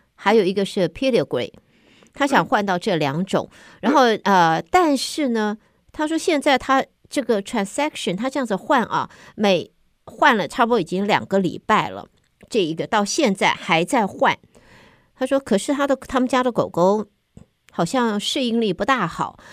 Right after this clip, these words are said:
Speaker 1: 他一点一点一点的换，换到现在他们家狗还是会到后，就是感觉上那个肚子会胀气，而且会常放，会有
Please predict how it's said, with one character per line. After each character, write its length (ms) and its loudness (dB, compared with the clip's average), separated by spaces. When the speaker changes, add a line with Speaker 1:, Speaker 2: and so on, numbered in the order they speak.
Speaker 1:
他 140 0
一 140 -2
点 320 2
一 80 -2
点 300 -2
一 60 0
点 220 -2
的 100 -8
换， 320 -2
换 160 4
到 120 6
现 180 -2
在 100 0
他 120 0
们 80 0
家 160 0
狗 160 0
还 180 0
是 120 -2
会 320 2
到 380 4
后， 240 -2
就 140 -2
是 320 -4
感 160 4
觉 120 -4
上 180 -2
那 60 -2
个 80 -4
肚 180 -2
子 140 -6
会 160 -4
胀 280 -2
气， 380 -8
而 100 -2
且 140 -2
会 140 -2
常 180 -8
放， 320 -6
会 240 -4
有 200 -4